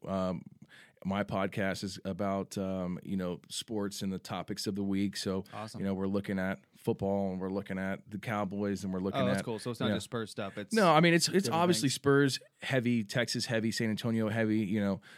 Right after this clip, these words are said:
Speaker 1: uh, you know, obviously T-, Tony Parker's jersey retirement's coming up, so, you know, we're thinking about heavy about what are we gonna do, talk about that, you know.
Speaker 2: Yeah,
Speaker 1: Uh,
Speaker 2: definitely.
Speaker 1: so, um, that's kind of the beginning. Then, you know, stuff like this, doing interviews and podcasts and,
Speaker 2: Cool.
Speaker 1: and, um, news stuff would be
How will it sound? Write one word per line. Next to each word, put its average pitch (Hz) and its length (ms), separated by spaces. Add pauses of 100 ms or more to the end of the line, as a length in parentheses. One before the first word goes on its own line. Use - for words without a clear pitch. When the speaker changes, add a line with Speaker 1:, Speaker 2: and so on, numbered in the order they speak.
(160)
Speaker 1:
uh, 82 140 (140)
you 104 100
know, 98 60
obviously 101 540 (120)
T-, - 160
Tony 127 260
Parker's 113 460
jersey 107 340
retirement's 104 500
coming 107 280
up, 98 160
so, 95 300 (300)
you 92 80
know, 92 100
we're 95 140
thinking 98 300
about 95 340 (200)
heavy 98 440
about 90 420
what 98 640
are 107 80
we 98 120
gonna 98 180
do, 98 480 (120)
talk 95 300
about 95 260
that, 95 300
you 98 100
know. 92 280
Speaker 2:
Yeah, 113 240
Speaker 1:
Uh, 107 80
Speaker 2:
definitely. 101 420
Speaker 1:
so, 92 380 (640)
um, 113 240
that's 143 200
kind 147 180
of 117 160 (180)
the 110 100
beginning. 117 420
Then, 107 160
you 110 100
know, 101 180
stuff 117 300
like 113 180
this, 117 220
doing 101 280
interviews 101 480
and 95 100
podcasts 104 880
and, 95 200
Speaker 2:
Cool. 107 80
Speaker 1:
and, 95 320
um, 92 400
news 98 400
stuff 98 480
would 95 100
be 101 280